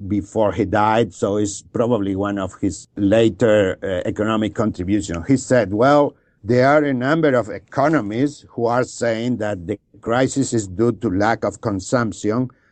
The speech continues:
because the workers have not sufficient purchasing power to buy all the product of the economy." Well, to these people,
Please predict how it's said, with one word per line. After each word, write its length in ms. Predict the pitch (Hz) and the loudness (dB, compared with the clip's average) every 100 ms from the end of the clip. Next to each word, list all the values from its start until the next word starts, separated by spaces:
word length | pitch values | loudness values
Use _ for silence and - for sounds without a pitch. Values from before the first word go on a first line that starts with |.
| _ | _
because 420 | 117 127 131 120 | -2 0 2 2
the 120 | 107 | 0
workers 720 | 101 113 131 123 123 127 120 _ _ _ | 0 4 2 2 0 -2 -2 _ _ _
have 400 | - 131 123 110 | -2 0 0 -2
not 340 | 117 120 120 95 - | -2 0 0 -2 -16
sufficient 920 | - 131 - 131 113 117 120 117 101 - | -4 -4 0 0 0 -2 -2 -2 -6 -10
purchasing 720 | - 120 - 120 113 107 110 101 | -4 -4 -2 0 2 0 -4 -4
power 520 | - 123 107 104 117 | 0 2 2 2 0
to 220 | 92 113 | -2 -6
buy 540 | 85 90 107 107 107 - - | -4 -2 0 0 0 -4 -6
all 260 | 98 104 | -2 -2
the 340 | 104 98 98 - | -2 -4 -6 -8
product 460 | - 117 104 104 - | -2 0 0 -2 -4
of 160 | 98 87 | -6 -6
the 80 | |
economy." 540 | 85 - 131 117 82 - _ _ _ _ | -10 -4 -2 -2 -6 -14 _ _ _ _
Well, 380 | 127 143 160 170 - _ _ _ | 2 4 4 2 -4 _ _ _
to 100 | 123 | -4
these 340 | 101 139 151 | 2 4 4
people, 480 | - 151 131 131 156 | 2 2 4 2 2